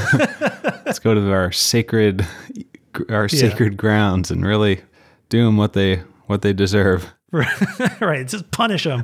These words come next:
Speaker 2: <laughs> Uh, and so there's also a pretty strange modern thing that's threatening old growth grasslands, which is this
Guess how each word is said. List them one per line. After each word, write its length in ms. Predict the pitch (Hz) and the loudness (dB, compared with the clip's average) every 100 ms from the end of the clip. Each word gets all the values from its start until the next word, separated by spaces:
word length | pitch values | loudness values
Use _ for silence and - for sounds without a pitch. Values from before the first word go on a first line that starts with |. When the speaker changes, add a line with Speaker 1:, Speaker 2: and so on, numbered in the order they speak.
| - | -2
Speaker 2:
<laughs> 680 | 180 - 165 - - _ - | -2 0 -2 -4 -10 _ -2
Uh, 340 | 135 117 107 123 - _ - - _ _ _ _ _ _ | 0 0 -4 -8 -16 _ -20 -20 _ _ _ _ _ _
and 160 | 165 156 | -2 2
so 220 | 185 170 - | 2 0 -2
there's 240 | 151 160 160 | 0 2 2
also 520 | 214 220 202 170 160 - | -2 0 2 2 0 -2
a 60 | 147 | -4
pretty 280 | - 175 | -2 -2
strange 880 | 151 - - 147 156 151 139 120 - _ _ _ _ _ - | -2 -4 0 2 2 2 0 -2 -8 _ _ _ _ _ 0
modern 560 | 127 135 143 135 127 | 2 2 2 2 0
thing 360 | 110 147 139 131 | 0 0 2 2
that's 360 | 117 - - | 0 -4 -12
threatening 640 | - - 143 160 127 117 165 | -10 -2 -2 0 0 0 0
old 180 | 131 117 | -2 0
growth 240 | - 113 | -2 -2
grasslands, 640 | - 117 113 - 113 110 123 | -2 -4 -4 -4 -2 -2 -2
which 200 | 135 - | -2 0
is 200 | 127 113 | 0 0
this 360 | 135 127 - | -2 -2 -10